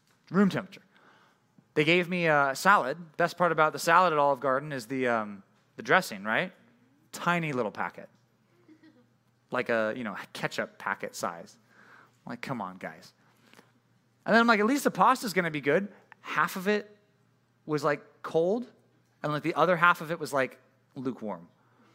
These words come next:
And it was like they put it in the microwave. I'm like, "Okay, this took forever. I don't know why.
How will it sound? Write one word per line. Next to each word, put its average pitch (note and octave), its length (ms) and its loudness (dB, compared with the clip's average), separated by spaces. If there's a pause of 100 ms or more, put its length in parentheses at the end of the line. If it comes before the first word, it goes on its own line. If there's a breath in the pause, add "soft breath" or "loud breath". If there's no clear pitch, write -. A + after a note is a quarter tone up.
(340 soft breath)
And D3 60 -2
it D#3 60 0
was D#3 100 0
like E3+ 140 2
they D#3+ 100 2
put F3 180 0
it F3+ 40 2
in E3 80 -4
the D3+ 80 -4
microwave. C#3+ 380 0
I'm C3 40 -8
like, C#3+ 220 -6
"Okay, D3+ 220 -4
this D3+ 220 -10
took - 200 -6
forever. - 440 -6
I - 100 -4
don't F#3 380 0
know D3+ 140 -4
why. C3 540 0